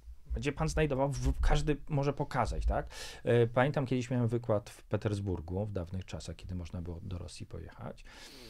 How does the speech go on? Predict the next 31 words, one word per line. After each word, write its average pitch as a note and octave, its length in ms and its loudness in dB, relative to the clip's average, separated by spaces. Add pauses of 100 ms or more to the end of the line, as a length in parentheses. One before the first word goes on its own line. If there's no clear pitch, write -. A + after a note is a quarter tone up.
(240)
E, A2+ 100 0
i B2 40 0
ktoś D#3+ 200 -4
mi F#3 40 -4
powiedział, D3+ 200 4
no G#3+ 100 -2
dobra, F#3 280 4
no, C3 100 6
mówi C3 260 0
pan A#2+ 180 2
o A2+ 60 4
tej A2+ 140 0
niepodległej G#2+ 500 0
Polsce, A2 340 0
ale G#3 100 -2
proszę D#3 200 2
zobaczyć A#2+ 380 4
tu G#2 80 -6
dane G2+ 220 2
statystyczne. - 640 4
W - 60 -10
Królestwie G2+ 380 -4
Polskim G#2 360 2
produkcja G#2+ 480 0
nigdy G#2 280 0
nie F#2+ 120 -2
osiągnęła F2+ 440 0
tej E2 140 -4
z - 40 -8
czternastego E2 600 -4
roku - 280 -10